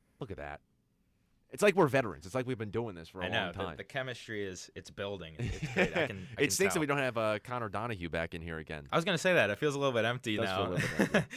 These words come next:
Speaker 2: <laughs> So
Speaker 1: But,
Speaker 2: he's
Speaker 1: uh,
Speaker 2: been here the last two weeks, but
Speaker 1: yeah, no, it, it, it'll be, it'll be a fine show. We'll make do without him. Uh, you know, he was extra baggage. But anyway,
Speaker 2: <laughs>
Speaker 1: Penn State football, oh and two. First time since twenty twelve,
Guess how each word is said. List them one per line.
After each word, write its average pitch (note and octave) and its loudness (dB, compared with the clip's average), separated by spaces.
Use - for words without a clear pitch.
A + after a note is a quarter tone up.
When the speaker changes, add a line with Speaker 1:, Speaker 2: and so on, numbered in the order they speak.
Speaker 2:
<laughs> G3 -12
So - -2
Speaker 1:
But, F#2 2
Speaker 2:
he's E2 0
Speaker 1:
uh, D#2 -2
Speaker 2:
been G#2+ -2
here G#2 -2
the F2+ -2
last F#2 -6
two F2+ -6
weeks, F2 -10
but - -18
Speaker 1:
yeah, F2+ 0
no, G2 -6
it, A#2+ -8
it, - -
it'll B2+ -4
be, B2+ -4
it'll C#3 2
be B2+ 6
a A2+ 0
fine F2 -4
show. - -10
We'll A#2 4
make B2+ 2
do F#2 0
without D#2 -6
him. - -20
Uh, D#2+ -4
you E2 -10
know, F2 -6
he G2+ -6
was G2 -6
extra G2 -8
baggage. - -8
But C#3+ 6
anyway, A2+ 2
Speaker 2:
<laughs> - -8
Speaker 1:
Penn D#3+ 0
State D3 4
football, C#3 6
oh C3 0
and E3+ -2
two. B2+ 2
First A#2 -4
time A2+ -6
since F#2+ -10
twenty G#2+ -10
twelve, G#2+ 0